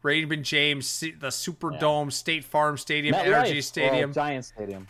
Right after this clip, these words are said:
Speaker 1: MetLife
Speaker 2: MetLife?
Speaker 1: Stadium. I got seven of those. I got Raymond James, A T and T, SoFi,
Speaker 2: Yeah,
Speaker 1: the
Speaker 2: see.
Speaker 1: Superdome, Levi's, Orange Bowl, and MetLife.
Speaker 2: I would never be able to give you the, the stadium name because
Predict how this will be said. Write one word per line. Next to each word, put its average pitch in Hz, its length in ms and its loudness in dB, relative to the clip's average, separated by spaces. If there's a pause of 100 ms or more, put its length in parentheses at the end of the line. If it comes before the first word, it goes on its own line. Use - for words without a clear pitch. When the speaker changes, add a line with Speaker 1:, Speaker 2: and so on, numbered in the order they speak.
Speaker 1:
MetLife 147 220 -2
Speaker 2:
MetLife? 151 260 2
Speaker 1:
Stadium. 151 480 0 (480)
I 196 200 2
got 180 460 6 (500)
seven 147 520 0
of 123 140 -4
those. 101 380 -12
I 160 80 -6
got 147 340 0
Raymond 175 380 -4
James, 156 560 0
A 160 140 -4
T 170 220 -8
and 143 120 -8
T, 156 260 -8
SoFi, 143 440 -6
Speaker 2:
Yeah, 139 260 4
Speaker 1:
the 131 100 -6
Speaker 2:
see. 110 140 0
Speaker 1:
Superdome, 143 480 -2
Levi's, 143 640 2
Orange 139 360 -4
Bowl, 131 200 0
and 127 100 -6
MetLife. 117 360 -10 (580)
Speaker 2:
I 143 140 2
would 160 200 0
never 139 680 -2
be 131 240 -4
able 127 160 -2
to 123 120 -12
give 113 220 -8
you 113 500 -4
the, 98 480 -4 (580)
the 110 120 -4
stadium 113 460 0
name 131 260 0
because 107 380 -4